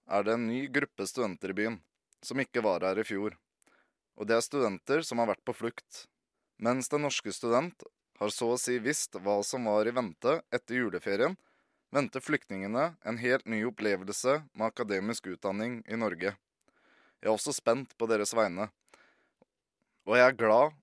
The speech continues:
og stolt over at campusene viser solidaritet til studenter som har vært på flukt, så nå kan få muligheten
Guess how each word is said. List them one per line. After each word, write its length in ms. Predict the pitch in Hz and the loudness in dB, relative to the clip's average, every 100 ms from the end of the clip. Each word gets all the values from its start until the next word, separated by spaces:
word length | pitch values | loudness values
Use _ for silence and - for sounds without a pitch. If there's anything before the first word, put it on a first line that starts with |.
| - | -8
og 80 | 113 | -6
stolt 520 | - 127 160 - - - | 2 2 0 -10 -20 -6
over 200 | 104 123 | 2 2
at 100 | - | 2
campusene 540 | 113 90 104 98 123 135 | -4 -4 -6 -4 -4 -4
viser 320 | 127 95 98 | -4 -4 -8
solidaritet 840 | 110 104 107 110 110 - 113 131 - | -8 -6 0 2 2 0 0 0 -2
til 80 | 113 | -6
studenter 540 | 127 110 87 - 120 | -2 -2 -2 -4 -2
som 140 | - 104 | -2 -2
har 100 | 95 | -2
vært 140 | - | -4
på 80 | 113 - | -4 -2
flukt, 380 | 104 - - - _ _ _ | -4 -6 -20 -20 _ _ _
så 160 | - 113 | -6 -2
nå 220 | 113 147 - | 0 0 -2
kan 140 | 127 123 | -6 -4
få 100 | 135 | -4
muligheten 540 | 123 90 87 107 127 | -2 -2 -4 -6 -8